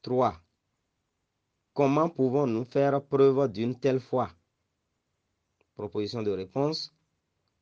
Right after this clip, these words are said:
se comporter dans l'esprit de Jésus.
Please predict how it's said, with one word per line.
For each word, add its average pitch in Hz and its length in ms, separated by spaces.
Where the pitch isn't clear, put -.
se - 200
comporter 117 960
dans 98 200
l'esprit 117 480
de 110 120
Jésus. 95 500